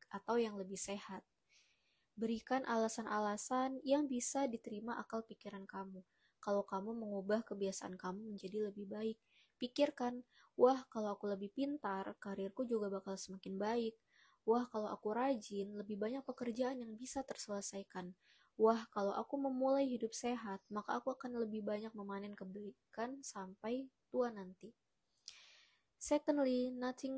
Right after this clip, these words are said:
to lose. Memikirkan kegagalan akan menjadikan kita gagal. Sebaliknya, memikirkan kesuksesan akan membuat kita sukses. Sukses dan gagal itu sendiri adalah persepsi. Gimana kamu melihat diri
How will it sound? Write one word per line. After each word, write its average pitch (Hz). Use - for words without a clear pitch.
to 233
lose. 196
Memikirkan 277
kegagalan 226
akan 226
menjadikan 208
kita 202
gagal. 202
Sebaliknya, 208
memikirkan 202
kesuksesan 208
akan -
membuat 233
kita -
sukses. -
Sukses 285
dan 220
gagal 214
itu 214
sendiri 208
adalah 202
persepsi. 196
Gimana 202
kamu 208
melihat 202
diri 196